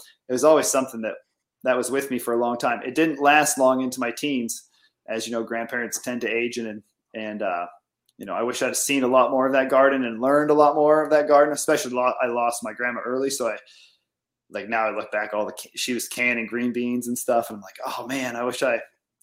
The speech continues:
I love the green beans, but I didn't learn, like, uh, how to can 'em and all her stuff." And, uh, so she went to Alzheimer's. So there's, like, it was sort of, it was, it's out there anyhow. So that was, like, and then in, in my blood. And then I was born in the city, but my folks by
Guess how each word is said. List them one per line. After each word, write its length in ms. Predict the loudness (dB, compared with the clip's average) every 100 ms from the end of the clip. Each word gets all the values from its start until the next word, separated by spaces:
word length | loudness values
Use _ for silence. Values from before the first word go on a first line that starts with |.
| -2
I 60 | 8
love 200 | 10 10
the 40 |
green 220 | 4 4
beans, 240 | 6 4 4
but 140 | 4
I 40 | 4
didn't 160 | 0
learn, 480 | -2 -2 -2 -4 -8 _ _ -20 _ _ _ _ _ _ _
like, 160 | -8 -6
uh, 120 | -6 -6
how 160 | 0 0
to 60 |
can 320 | 0 -2 -2 -4
'em 80 |
and 100 | -6
all 140 | -2 -2
her 60 | -4
stuff." 360 | -4 -4 -4 -12 _ _ _ _ _ _ -10
And, 220 | -10 -8
uh, 160 | -8 -8 -14 _ _
so 200 | -4 -2
she 120 | 2 2
went 140 | 2
to 60 | 0
Alzheimer's. 560 | 0 0 -4 -6 -8
So 60 | -4
there's, 180 | -4 -6
like, 140 | -10
it 80 | -8
was 160 | -8 -6
sort 200 | -8 -10
of, 40 | -12
it 60 | -12
was, 180 | -12 -16 _ _ -20 _ _ _
it's 180 | -10 -4
out 200 | -4 -4
there 220 | -6 -10 -16 -12 4
anyhow. 400 | 6 8 6 4
So 140 | 6
that 160 | 8 8
was, 100 | 8
like, 240 | 6 4 -2
and 120 | 2
then 300 | 2 0 -6 _ _ _ _ -6
in, 240 | -2 -2 -4
in 80 | 0
my 120 | 2
blood. 300 | 4 8 8
And 80 | 8
then 80 | 2
I 80 | 2
was 100 | 4
born 280 | 6 6 4
in 80 |
the 60 | 0
city, 340 | 0 2 4
but 160 | 4 2
my 160 | 0 0
folks 340 | -2 -2 -2
by 340 | 0 0 0